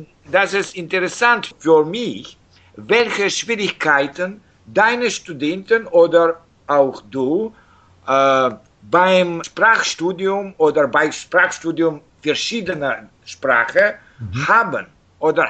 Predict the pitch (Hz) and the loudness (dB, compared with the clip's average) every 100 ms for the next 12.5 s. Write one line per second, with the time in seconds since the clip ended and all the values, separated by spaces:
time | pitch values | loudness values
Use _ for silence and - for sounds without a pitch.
0 | - - 285 - 82 _ _ _ - 127 | -2 -2 -2 -4 -20 _ _ _ -4 -2
1 | 127 147 147 - 220 208 - 165 151 - | 2 0 0 0 0 -2 -6 -2 -2 -2
2 | _ _ _ _ _ - 127 117 113 139 | _ _ _ _ _ -4 -2 -2 -4 -2
3 | 143 113 - _ _ _ 95 123 - 127 | 0 0 -4 _ _ _ -6 -6 -4 -6
4 | 113 101 - - _ _ - 151 131 117 | -4 -8 -10 -16 _ _ 0 4 4 0
5 | 101 - - 147 123 101 - - - - | -4 -14 -4 0 0 -2 -8 -20 -16 -4
6 | 175 160 - 147 143 147 135 - _ _ | 2 2 2 0 2 2 -2 -10 _ _
7 | - - _ 190 131 127 127 196 - _ | -20 -20 _ 0 4 4 2 -6 -18 _
8 | _ _ - - - _ _ - 170 156 | _ _ -18 -18 -18 _ _ -6 -2 2
9 | 170 156 135 143 160 139 135 147 - 151 | 2 4 2 2 0 -2 -4 -8 -6 -2
10 | 139 135 143 139 127 160 185 - 156 143 | 0 0 0 0 2 2 2 2 2 2
11 | 139 123 156 185 170 139 151 147 - - | 2 4 4 6 4 4 2 0 -8 -20
12 | _ - 135 123 123 | _ -6 0 2 0